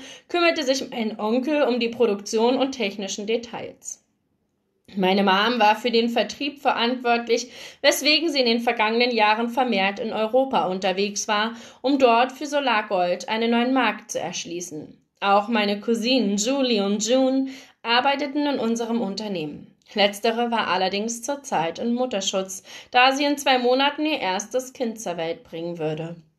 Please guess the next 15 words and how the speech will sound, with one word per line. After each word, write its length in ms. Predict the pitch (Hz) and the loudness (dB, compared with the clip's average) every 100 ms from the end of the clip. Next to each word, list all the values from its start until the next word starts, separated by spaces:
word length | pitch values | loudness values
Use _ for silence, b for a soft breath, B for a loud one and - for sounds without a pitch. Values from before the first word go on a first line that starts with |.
| _ B B B B B B B B B - | _ B B B B B B B B B -4
Die 80 | 269 | 2
beiden 440 | 262 262 285 311 | 6 6 6 2
waren 400 | 247 240 254 254 | 2 2 0 0
wie 200 | 240 254 | 0 0
Schwestern 640 | 254 - 226 226 - 170 175 | 0 2 0 0 -6 -8 -8
für 140 | 185 | -8
mich 320 | 175 180 185 | -6 -6 -6
und 180 | 185 185 | -8 -8
zusammen 520 | - 202 202 226 233 | -6 0 0 2 2
hatten 260 | 226 226 247 | 2 2 4
wir 140 | 233 | 4
schon 400 | 240 254 214 214 | 4 0 0 0
manchen 440 | 226 294 392 - 370 392 | 0 0 -2 -4 -6 -4
Blödsinn 500 | 427 277 175 - 123 | -2 -2 -4 -8 -12
angestellt. 760 | - - - - 170 160 175 | -12 -10 -10 -4 -2 0 -2